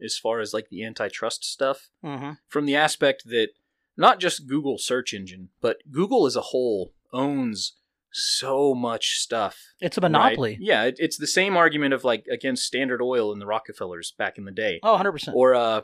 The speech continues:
Speaker 1: you know, if there's any sort of boomer folks listening, it would be Ma Bell, right? Maybell, the, you know, Southwestern Bell company
Speaker 2: Mm-hmm.
Speaker 1: that, that owned all the phone services.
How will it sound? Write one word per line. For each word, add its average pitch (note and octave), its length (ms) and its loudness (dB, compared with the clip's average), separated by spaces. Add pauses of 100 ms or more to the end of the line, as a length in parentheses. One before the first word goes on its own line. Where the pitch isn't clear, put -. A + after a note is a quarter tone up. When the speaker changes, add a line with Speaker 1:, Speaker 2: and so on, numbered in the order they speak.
(100)
Speaker 1:
you A#2+ 100 -6
know, A#2+ 80 -4
if B2 80 -8
there's A#2+ 220 -4
any C3 160 -2
sort B2+ 240 0
of G#2 80 -4
boomer C3+ 240 -2
folks G#2+ 320 -4
listening, A2 400 -8
it - 80 -16
would A2 120 -12
be A2+ 380 -10
Ma A#2+ 220 2
Bell, F#2 360 -4
right? G2+ 200 -6
Maybell, G2 440 -4
the, F#2 280 -8
you B2 100 -8
know, G#2 80 -10
Southwestern A#2+ 580 -2
Bell G2 280 0
company F#2+ 320 -10
Speaker 2:
Mm-hmm. F2+ 100 -12
Speaker 1:
that, F#2 160 -12
that G#2+ 180 -10
owned A2 200 -10
all A2 240 0
the G#2 80 -8
phone A2 240 -10
services. - 500 -14